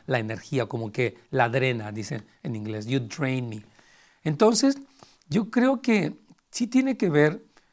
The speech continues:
miren, las personas extrovertidas disfrutan más la compañía de otros y es más fácil que funcionen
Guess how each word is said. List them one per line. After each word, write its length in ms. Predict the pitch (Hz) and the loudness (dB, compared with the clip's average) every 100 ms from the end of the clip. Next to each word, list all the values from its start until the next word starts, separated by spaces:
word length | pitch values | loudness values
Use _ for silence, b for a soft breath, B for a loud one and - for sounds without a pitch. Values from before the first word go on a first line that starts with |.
| _ | _
miren, 360 | 160 151 131 107 _ B B B B | 4 4 2 -4 _ B B B B
las 240 | 170 170 170 | 2 2 2
personas 460 | 202 254 277 269 - | -2 0 2 0 0
extrovertidas 1080 | 156 123 - 135 120 107 139 127 175 220 - - | -4 -2 2 2 2 -2 0 2 0 -2 -8 -6
disfrutan 640 | 131 123 147 147 156 139 | -6 -4 -2 0 2 2
más 440 | 131 127 151 - - | 2 2 2 -4 -4
la 160 | 131 | -4
compañía 460 | - 113 117 123 131 | -4 -4 -2 0 2
de 100 | 123 | 2
otros 460 | 120 120 135 175 - | 0 -2 -2 -2 -2
y 80 | 135 | -2
es 100 | 127 | 0
más 180 | 131 | -2
fácil 340 | - 131 - 127 | 0 0 0 -6
que 140 | 117 | -6
funcionen 500 | 123 113 127 127 131 | -8 -6 -4 -2 -4